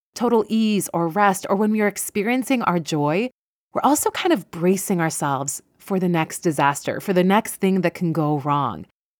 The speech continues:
We talk so often about ease and rest and joy, but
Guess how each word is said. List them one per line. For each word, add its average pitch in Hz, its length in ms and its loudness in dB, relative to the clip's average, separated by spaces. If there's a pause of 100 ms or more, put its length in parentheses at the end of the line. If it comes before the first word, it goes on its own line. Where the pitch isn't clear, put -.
(120)
We 233 140 -2
talk 285 260 -4
so 302 360 2
often 220 500 0
about 185 400 0
ease 214 340 -2
and 156 140 -4
rest 190 320 0
and 160 160 -4
joy, 180 320 0 (440)
but 285 320 4